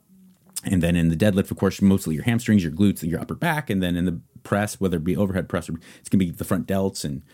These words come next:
um, your chest and things like that. These muscles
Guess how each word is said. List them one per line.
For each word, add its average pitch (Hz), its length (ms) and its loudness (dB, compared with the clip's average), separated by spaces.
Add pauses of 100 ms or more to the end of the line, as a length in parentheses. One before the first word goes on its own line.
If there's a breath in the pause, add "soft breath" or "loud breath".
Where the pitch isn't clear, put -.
(420 soft breath)
um, 78 360 -2
your 85 100 -6
chest - 400 -6
and 92 80 -2
things 95 180 0
like 90 100 -2
that. 160 280 0 (960 soft breath)
These 165 380 6
muscles 113 680 0